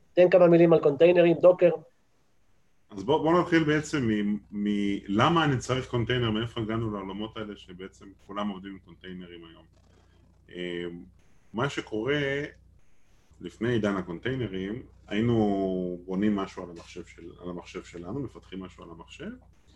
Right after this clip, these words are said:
Speaker 2: אה, מתקינים אותו על השרת, באים להריץ אותו, וזה לא עובד. אה,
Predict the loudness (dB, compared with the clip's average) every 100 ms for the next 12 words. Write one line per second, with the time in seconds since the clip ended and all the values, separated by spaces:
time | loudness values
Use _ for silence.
0 | _ -20 _ -20 _ -12 -6 -4 -2 -4
1 | -4 0 2 2 0 -2 -2 -6 -6 -2
2 | -2 -4 -4 -2 0 0 0 0 -2 -4
3 | -2 -2 -2 -6 -16 _ _ -2 0 2
4 | 4 4 4 0 -6 _ _ _ _ _
5 | _ _ -20 -20 -12 -6 -2 -2